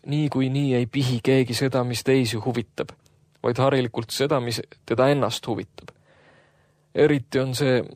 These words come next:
mehe ja naise vahekorras nõnda.“ „Tähendab, sa ei usu mind?“ küsis Karin, kel meenusid Kiti seletused. „Sa arvad, et ma räägin sulle ainult tühja tähja ja varjan su eest peaasja?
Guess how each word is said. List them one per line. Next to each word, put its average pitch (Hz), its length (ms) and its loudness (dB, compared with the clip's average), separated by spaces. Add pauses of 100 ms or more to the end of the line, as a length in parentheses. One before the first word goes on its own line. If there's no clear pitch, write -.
mehe 135 260 2
ja 120 140 2
naise 127 320 2
vahekorras 117 540 0
nõnda.“ 82 300 -8 (1120)
„Tähendab, 165 300 -2
sa - 140 -6
ei 165 80 -2
usu 196 260 -6
mind?“ - 260 -18 (840)
küsis 117 300 -4
Karin, - 360 -4 (360)
kel 131 180 2
meenusid 151 680 0
Kiti 147 360 -4
seletused. - 600 -6 (1040)
„Sa 180 140 2
arvad, 165 220 2
et 160 100 -2
ma 165 80 0
räägin 175 240 2
sulle 156 180 -2
ainult 165 260 -2
tühja 156 300 -4
tähja 170 340 0
ja 131 120 0
varjan 135 380 0
su 143 100 -2
eest - 260 -2
peaasja? 147 540 -2